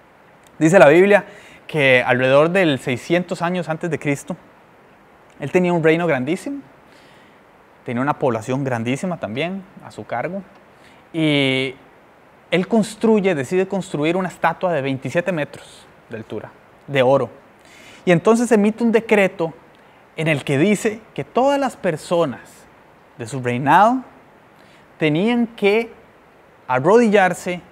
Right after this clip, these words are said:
y rendir culto y alabar a esta estatua en el momento que escucharan las trompetas. Y efectivamente, mandó a llamar, convocó a toda la población, la reunió,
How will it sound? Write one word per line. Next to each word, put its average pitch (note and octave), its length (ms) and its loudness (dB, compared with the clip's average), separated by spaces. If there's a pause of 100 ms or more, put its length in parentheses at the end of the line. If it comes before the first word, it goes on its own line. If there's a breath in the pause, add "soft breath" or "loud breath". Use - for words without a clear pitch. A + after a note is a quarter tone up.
(440)
y C#3 100 -2
rendir D3 440 0
culto - 540 0 (440)
y A#2 40 -12
alabar C3 520 2 (880)
a C#3+ 160 2
esta D#3 220 -2
estatua A2+ 500 -4 (420)
en B2+ 100 -10
el B2 80 -4
momento B2 380 -6
que - 60 -10
escucharan B2 480 -10
las B2 120 -10
trompetas. A#2 500 -14 (1400 soft breath)
Y A2 380 -8
efectivamente, C#3 720 0 (880 soft breath)
mandó A2+ 280 -4
a C3+ 60 4
llamar, E3+ 500 4 (140)
convocó D#3+ 760 4
a D#3 80 -4
toda D#3 200 2
la E3 120 -2
población, G3+ 600 -2 (120)
la B2 140 -2
reunió, C#3+ 580 -2